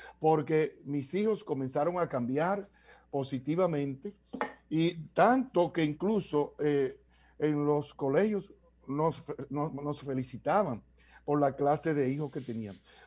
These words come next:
Los amigos de mis hijos me felicitaban por la clase de hijos que yo tenía.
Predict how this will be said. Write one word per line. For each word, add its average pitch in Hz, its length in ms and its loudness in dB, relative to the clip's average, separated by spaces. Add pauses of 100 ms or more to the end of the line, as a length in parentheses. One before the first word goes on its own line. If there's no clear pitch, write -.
Los 190 400 8
amigos 170 840 2 (400)
de 160 160 2
mis 151 240 -4
hijos 196 300 2
me 147 160 -2
felicitaban 147 800 0 (720)
por 160 200 4
la 143 200 2
clase 160 440 2
de 131 240 -2
hijos 180 200 -2
que 127 140 -6
yo 131 140 -4
tenía. 117 340 -8